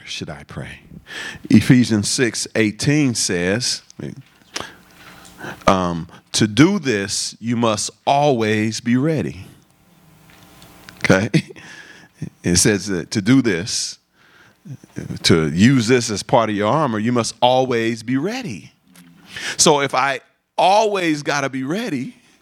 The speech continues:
that means I must, I gotta pray everywhere, <laughs> right? It, it, when, when I'm at the mall, at the grocery store, get my nails did, my hair did, you know, <laughs>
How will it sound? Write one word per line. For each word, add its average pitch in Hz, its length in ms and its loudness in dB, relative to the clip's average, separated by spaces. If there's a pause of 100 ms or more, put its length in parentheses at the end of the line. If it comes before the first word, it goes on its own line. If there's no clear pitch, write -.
(340)
that 156 260 2
means 185 240 -4
I 175 120 2
must, 185 380 0
I 175 120 2
gotta 170 220 0
pray 175 280 0
everywhere, 202 680 2 (480)
<laughs> - 400 -18
right? - 380 2 (500)
It, 160 360 -2
it, 143 60 0
when, 143 240 2
when 147 160 4
I'm 156 160 2
at 165 180 -2
the 135 80 -2
mall, 233 680 0 (480)
at 127 180 -2
the 120 120 -2
grocery 180 480 0
store, 254 640 -2 (540)
get 147 180 0
my 151 160 2
nails 170 560 0
did, 214 500 -4 (760)
my 139 340 2
hair 185 300 0
did, 240 600 0 (680)
you 196 240 4
know, 214 320 2 (340)
<laughs> 214 120 2